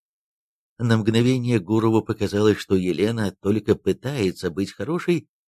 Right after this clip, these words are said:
а на самом деле снова играет с ним. Это у неё хорошо получалось несколько лет. Так почему бы не использовать свой опыт на полицейских? Но если она решила отказаться от наследства, а не биться за него в судах,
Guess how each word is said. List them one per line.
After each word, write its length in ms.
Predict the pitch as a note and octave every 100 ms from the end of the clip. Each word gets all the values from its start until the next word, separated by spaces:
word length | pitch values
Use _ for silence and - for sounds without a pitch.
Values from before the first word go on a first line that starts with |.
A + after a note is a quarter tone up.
| -
а 140 | C3
на 140 | A2+ G#2
самом 340 | E3+ D#3+ C3
деле 220 | G#2+ F#2+
снова 500 | F#2 - F#2+ C#3 B2+
играет 400 | G#2+ A2 D3 G2
с 100 | -
ним. 200 | C#2+ - _ _ _ _ _ -
Это 280 | A2 G2+ A#2+
у 60 |
неё 320 | B2 B2+ A2
хорошо 400 | G2+ A2+ G#2+ A#2
получалось 640 | G2 A#2+ A#2 G2+ F#2+ G2+ -
несколько 500 | F#2+ F2+ - G2 C3
лет. 220 | C#3 - _ _ _
Так 240 | A#2+ G#2 -
почему 560 | G#2+ G2 F#2+ C#2 G2
бы 140 | G#2+ G#2
не 180 | G2
использовать 600 | F#2 - E2+ G#2 G#2+ G2+
свой 280 | - F#2 C2+
опыт 320 | B1+ F#2+ A#2 _ _
на 180 | A2+ A#2+
полицейских? 760 | - F#2 D2+ - D#2 - D3 B2+ _ _ _ _ _ _ -
Но 120 | A#2+ A#2
если 300 | A#2 - A2+
она 240 | A2 A2
решила 460 | G#2+ - A#2+ G#2+ -
отказаться 640 | A2+ - A2 A2 G2 A2+
от 80 | G2+
наследства, 600 | A#2+ - C#3 - D#2 - _ _ _ -
а 80 | B2+
не 180 | A2 G#2+
биться 460 | F2 C3+ G#2 G2+
за 120 | F#2 G2
него 240 | G2+ G2+
в 60 | -
судах, 380 | A2 D#3 E3+